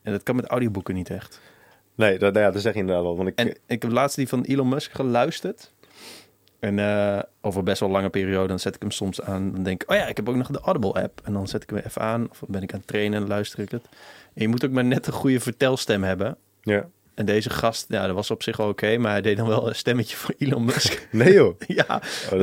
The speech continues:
Speaker 2: echt
Speaker 1: Elon
Speaker 2: heel
Speaker 1: Musk
Speaker 2: raar.
Speaker 1: is Zuid-Afrikaan, dus
Speaker 2: Ja.
Speaker 1: die praten weer net op een andere manier Engels.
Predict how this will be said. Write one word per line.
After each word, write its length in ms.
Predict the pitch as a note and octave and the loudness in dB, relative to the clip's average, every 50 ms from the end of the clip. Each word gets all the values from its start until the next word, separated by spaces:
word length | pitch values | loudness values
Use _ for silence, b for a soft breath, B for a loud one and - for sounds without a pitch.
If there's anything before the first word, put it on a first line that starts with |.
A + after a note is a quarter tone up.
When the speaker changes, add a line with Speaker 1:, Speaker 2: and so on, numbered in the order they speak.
| F2+ | 4
Speaker 2:
echt 0 | F#2+ - | 4 4
Speaker 1:
Elon 120 | D3+ D3 - | 6 6 6
Speaker 2:
heel 100 | - D3+ | 6 6
Speaker 1:
Musk 120 | D3+ E3 D#3+ | 4 4 2
Speaker 2:
raar. 40 | C#3 A#2+ | 0 -2
Speaker 1:
is 100 | - - | 0 2
Zuid-Afrikaan, 680 | - C3 C3 B2+ B2 A#2 C3+ A#2+ - C3+ A#2+ G2+ G2 | 2 2 4 2 2 0 0 0 0 2 2 2 0
dus 100 | G2 G2 | 0 2
Speaker 2:
Ja. 80 | F#2+ F#2+ | 4 4
Speaker 1:
die 60 | F#2 E2+ | 4 4
praten 300 | F2 A2+ A2+ A#2 A#2 A#2 | 2 0 0 0 0 -2
weer 80 | A2+ A2+ | 0 0
net 300 | A#2+ B2+ A#2+ - - - | 0 0 -2 -4 -6 -6
op 80 | A#2 | -6
een 80 | A#2 - | -4 -2
andere 240 | - B2 A#2 A2+ A2+ | -2 0 0 2 2
manier 220 | A2+ A2+ A2+ A#2+ | 2 0 0 0
Engels. 380 | - B2 B2 C3 C#3 E3 - B | 0 -2 -2 -2 -4 -6 -8 B